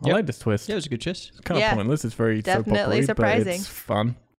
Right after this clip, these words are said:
Speaker 1: Um, yeah, and it does take something that you're looking at as, "Oh, here we go. We know exactly what's gonna happen here with the father and the au pair, and we know exactly why the au pair's here." And you're like, "All right, she's definitely here to be hot and to get naked in a second, but she's also here to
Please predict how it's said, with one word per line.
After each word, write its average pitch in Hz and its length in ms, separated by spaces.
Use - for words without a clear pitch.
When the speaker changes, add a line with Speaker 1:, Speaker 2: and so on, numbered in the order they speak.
Speaker 1:
Um, 117 220
yeah, 151 180
and 135 80
it 143 100
does 151 160
take 139 160
something 127 280
that 110 100
you're 117 100
looking 120 280
at 110 140
as, 110 140
"Oh, 110 260
here 110 140
we 101 80
go. 90 180
We 95 60
know 98 100
exactly 107 300
what's 101 100
gonna 101 160
happen 98 240
here 98 140
with 95 80
the 98 80
father 95 320
and - 80
the - 60
au - 40
pair, 123 380
and 104 100
we 92 60
know 92 100
exactly 101 360
why 95 100
the 92 100
au 95 60
pair's - 240
here." 143 200
And 131 80
you're 120 100
like, 131 100
"All 165 60
right, 95 200
she's 139 140
definitely 131 280
here 110 140
to - 60
be 95 80
hot 104 420
and 92 200
to 107 80
get 90 160
naked 95 260
in 90 100
a 101 60
second, 98 360
but 107 200
she's 107 280
also 98 540
here 113 360
to 113 220